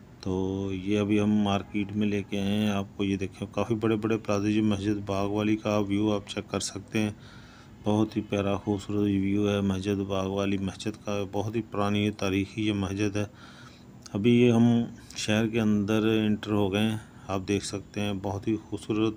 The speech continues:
तारीखी ये बाज़ार है। ये पाकिस्तान कल्चर, ये मस्जिद बाग वाली का एक रास्ता है, ये फ़िलहाल ये बंद किया हुआ है। ये कल्चर,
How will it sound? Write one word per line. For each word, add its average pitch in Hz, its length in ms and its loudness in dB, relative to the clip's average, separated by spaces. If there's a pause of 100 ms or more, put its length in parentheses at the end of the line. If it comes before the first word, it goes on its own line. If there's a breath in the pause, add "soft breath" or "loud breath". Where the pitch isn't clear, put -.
तारीखी 107 540 0
ये 104 160 -2
बाज़ार 98 480 0
है। 104 120 -2 (2000 loud breath)
ये 120 300 6
पाकिस्तान 113 520 0
कल्चर, 110 520 0
ये 110 560 2
मस्जिद 104 280 0
बाग 104 300 2
वाली 104 220 2
का 104 60 -2
एक 101 160 -2
रास्ता 101 420 -2
है, 104 120 2
ये 104 120 2
फ़िलहाल 104 340 -2
ये 101 120 -2
बंद 98 280 -2
किया 98 240 -2
हुआ 104 220 2
है। 104 80 -6 (720 loud breath)
ये 117 640 6
कल्चर, 120 600 6